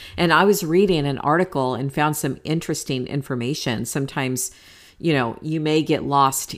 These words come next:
in your online life that you actually forget to live your real life.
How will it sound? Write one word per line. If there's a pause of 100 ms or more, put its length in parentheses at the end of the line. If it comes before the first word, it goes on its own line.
in
your
online
life (180)
that
you
actually
forget
to
live
your (100)
real
life.